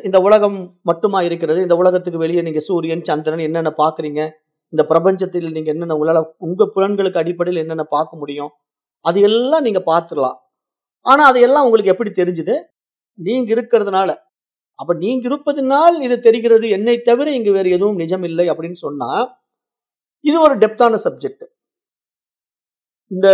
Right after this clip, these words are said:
மந்திரம் என்ன சொல்ல வருதுன்னு நல்லா புரிஞ்சுக்குங்க. அகமேவ ஜகத் சர்வம், அகமேவ ச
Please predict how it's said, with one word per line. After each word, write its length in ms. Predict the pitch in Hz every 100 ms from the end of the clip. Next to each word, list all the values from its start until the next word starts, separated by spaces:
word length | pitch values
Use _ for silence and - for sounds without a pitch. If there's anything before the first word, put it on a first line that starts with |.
| 180
மந்திரம் 340 | 185 240 277 220
என்ன 140 | 240
சொல்ல 240 | 226 208 208
வருதுன்னு 320 | 190 185 196
நல்லா 160 | 175 175
புரிஞ்சுக்குங்க. 520 | 170 175 160 143 123 170 - _ _ _ -
அகமேவ 600 | 135 185 214 226 254 277
ஜகத் 360 | 190 190 185
சர்வம், 420 | - 147 135 131 269 - _ _ _ _ _ _ _ _
அகமேவ 520 | 147 170 214 214 247 254
ச 200 | 233 247